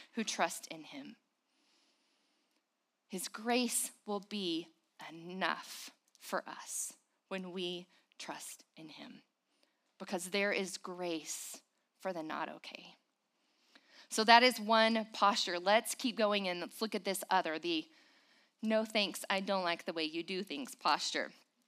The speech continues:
Verse twenty, "Then Jesus began to denounce the towns in which most of his miracles had been performed because they did not repent. Woe to you, Chorazin," and woe is another way of saying cursed. Cursed is you, Chorazin. Cursed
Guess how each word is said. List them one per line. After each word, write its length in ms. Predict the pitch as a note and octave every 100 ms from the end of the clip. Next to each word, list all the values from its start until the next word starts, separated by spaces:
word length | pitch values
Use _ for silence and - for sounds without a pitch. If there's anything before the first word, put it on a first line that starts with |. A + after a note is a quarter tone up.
| - - -
Verse 280 | A#3+ B3 -
twenty, 360 | G#3+ G3 D#3
"Then 340 | F3 G3 A#3+ A3
Jesus 360 | C#4+ E4 E4+
began 360 | C#4 A#3+ A3+ A#3+
to 100 | D4
denounce 440 | G#3 G3 A3 G#3+
the 60 | A3+
towns 360 | - F3+ G3
in 80 | G3
which 200 | F#3 -
most 460 | G#3+ A#3 C#4 - G#3
of 120 | G#3+
his 180 | B3 A3+
miracles 420 | G#3 G3 G3+ F3+
had 120 | F#3+
been 180 | E3+ F3
performed 500 | F3 - F#3 D#3+ -
because 340 | G3+ - F#3+ F3
they 200 | F#3+ D4
did 180 | B3 G#3+
not 180 | E3 F#3+
repent. 560 | G3 B3 D4+ - - - - - - - -
Woe 360 | G3+ C4+ F4 F#4+
to 180 | E4+
you, 280 | C4+ C#4 C#4
Chorazin," 640 | A#3+ A#3+ G#3+ G3 G3+ G3
and 180 | G3+ A#3
woe 200 | C#4 D4+
is 120 | D#4
another 260 | C4+ B3 A#3+
way 140 | A3+
of 60 | A3
saying 320 | B3 G#3 G3
cursed. 600 | - G3 C#3 - - -
Cursed 500 | - D4 E4 G4 - B3+
is 200 | C4 A3
you, 260 | C4 C#4+
Chorazin. 680 | D4 B3 G#3 G3+ F#3+ F#3+ F#3+
Cursed 480 | - - D4+ F4+